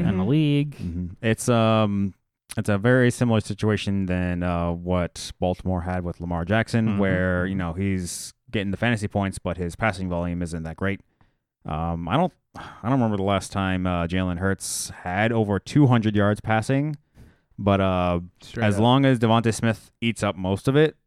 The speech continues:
Speaker 3: he should be fine. Um, he's having a pretty good, uh, rookie,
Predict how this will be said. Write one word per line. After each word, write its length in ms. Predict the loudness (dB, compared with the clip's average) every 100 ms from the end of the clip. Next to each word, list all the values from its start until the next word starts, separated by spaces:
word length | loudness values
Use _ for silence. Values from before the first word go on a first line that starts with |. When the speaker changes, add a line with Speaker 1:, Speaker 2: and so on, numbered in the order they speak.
| -20
Speaker 3:
he 240 | -4 -4
should 400 | -2 -8 -2 2
be 400 | 4 4 4 0
fine. 300 | -2 -4 -2 -4 -6 -10 _ _ _ _ _ _ -4
Um, 260 | 0 2 2
he's 80 | 2
having 220 | 4 2
a 60 |
pretty 240 | 2 2 6
good, 260 | 6 6
uh, 180 | 6 4
rookie, 420 | 2 2 2 2